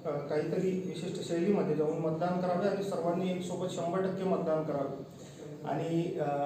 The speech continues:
आपल्या इथं, अ, मतदानानंतर इ-, अ, फोटो पाठवावे किंवा मग इथं येऊन जरी हजर राहिले तरी इथं कॅमेरामन राहील त्या दिवशी, अ, ते त्यांचे फोटो घेतील आणि आपण त्यांना प्रसिद्धी आपल्यामार्फत देण्याची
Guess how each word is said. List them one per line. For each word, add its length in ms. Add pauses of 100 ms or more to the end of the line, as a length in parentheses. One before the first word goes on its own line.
आपल्या 320
इथं, 300
अ, 600
मतदानानंतर 720 (220)
इ-, 400
अ, 200 (140)
फोटो 200
पाठवावे 520
किंवा 260
मग 80
इथं 280
येऊन 360
जरी 220
हजर 240
राहिले 360
तरी 100
इथं 100 (600)
कॅमेरामन 480
राहील 260
त्या 120
दिवशी, 500 (300)
अ, 200 (160)
ते 80
त्यांचे 520
फोटो 220
घेतील 380 (480)
आणि 260
आपण 580
त्यांना 240
प्रसिद्धी 520
आपल्यामार्फत 580
देण्याची 360